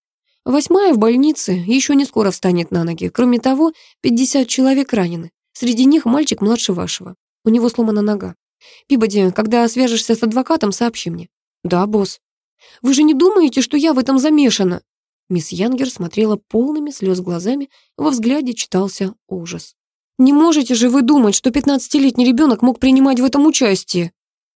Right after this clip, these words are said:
«Мисс Янгер, я здесь не для того, чтобы отвечать на ваши вопросы. Так как вы решили воспользоваться своим правом юридической защиты, сейчас мы не можем больше с вами разговаривать». «Тогда к черту адвоката!» «Вы отказываетесь от своего права?»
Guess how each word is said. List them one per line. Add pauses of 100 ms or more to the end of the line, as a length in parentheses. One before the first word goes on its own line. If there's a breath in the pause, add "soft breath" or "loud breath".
«Мисс
Янгер,
я
здесь
не
для
того,
чтобы
отвечать
на
ваши
вопросы. (400 soft breath)
Так
как
вы
решили
воспользоваться
своим (100)
правом
юридической
защиты, (260 soft breath)
сейчас
мы
не
можем
больше
с
вами
разговаривать». (840 soft breath)
«Тогда
к
черту
адвоката!» (920)
«Вы
отказываетесь
от
своего
права?»